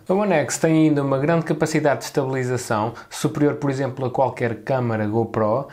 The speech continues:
Por utilizar um giroscópio de seis eixos e por captar a trezentos e sessenta graus,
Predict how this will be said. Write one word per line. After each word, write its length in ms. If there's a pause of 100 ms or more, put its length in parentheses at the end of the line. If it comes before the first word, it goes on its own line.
(120)
Por 120
utilizar 380
um 60
giroscópio 640
de 80
seis 360
eixos 440
e 100
por 240
captar 580
a 80
trezentos 360
e 40
sessenta 300
graus, 380